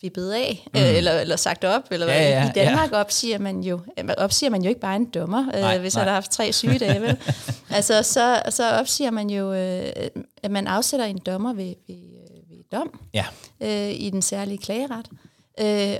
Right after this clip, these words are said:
Speaker 1: og i U S A, i den her executive order, der vil det være muligt for Attorney General, øh, altså den amerikanske justitsminister, at afsætte dommere.
Speaker 2: Mm.
Speaker 1: Og det, det er ikke sådan helt, øh, så kan man sige, men så er der jo sådan en, "Nå, men det må du ikke gøre, hvis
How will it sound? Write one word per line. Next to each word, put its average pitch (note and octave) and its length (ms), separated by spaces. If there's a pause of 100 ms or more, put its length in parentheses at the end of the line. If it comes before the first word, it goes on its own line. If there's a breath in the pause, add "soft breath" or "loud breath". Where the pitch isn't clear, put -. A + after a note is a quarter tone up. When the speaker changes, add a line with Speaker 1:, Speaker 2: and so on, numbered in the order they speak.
Speaker 1:
og G3+ 200
i G3+ 120
U G3 120
S - 100
A, - 100
i - 160
den C#4+ 220
her B3+ 280
executive A3 500 (160)
order, G3 300
der A3+ 180
vil A#3+ 140
det A3 120
være G3 220
muligt G#3 420
for F#3 260
Attorney F3+ 500
General, C4+ 360 (720 loud breath)
øh, G3 280
altså F#3 220
den F#3 140
amerikanske G3 480
justitsminister, A3+ 720
at F#3+ 140
afsætte F#3 440 (100)
dommere. F2+ 360 (120)
Speaker 2:
Mm. G2+ 320 (320)
Speaker 1:
Og G3 240
det, C4 580 (280)
det C4+ 100 (120)
er B3+ 60
ikke B3+ 160
sådan D#4+ 220
helt, A3+ 500
øh, F#3+ 560
så - 80
kan A3+ 100
man A3+ 80
sige, G#3 200
men F#3 180
så - 400
er F#3 120
der A#3+ 140
jo G3+ 100
sådan F#3+ 180
en, F3 140
"Nå, F3 100
men E3 100
det G3+ 140
må C4+ 100
du A3 80
ikke F#3+ 220
gøre, F3 280
hvis F3 380